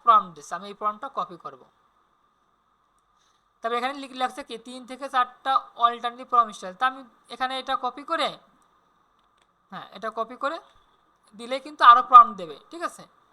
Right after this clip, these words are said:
এই যে আরও কিন্তু ওই যে প্রম্পট দেবে। আমি প্রম-, প্রথম প্রম্পটটা আমি কপি করি, দেখেন, তারপরে এইখানে নিয়ে এসে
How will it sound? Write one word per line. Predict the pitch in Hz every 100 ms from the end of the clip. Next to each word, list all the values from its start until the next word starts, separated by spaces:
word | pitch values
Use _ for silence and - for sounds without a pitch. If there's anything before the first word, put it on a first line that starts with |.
| _ _ _ _ -
এই | 208
যে |
আরও | 202 226 240
কিন্তু | 240 247 226
ওই | 196
যে | 175 - - - -
প্রম্পট | 214 208 190 170
দেবে। | 139 - _ _ _ _ -
আমি | 233 233
প্রম-, | 240 269 269 -
প্রথম | 233 233 240 277 294
প্রম্পটটা | 254 247 233 254
আমি | 254 -
কপি | 180 190 170
করি, | 143 - _ _ _ 185
দেখেন, | 190 170 139 _ _ _ _ _ _ _ _ _ _ _ _ -
তারপরে | 185 190 220 247 320 _ _ _
এইখানে | 190 190 226
নিয়ে | 247 247
এসে | 240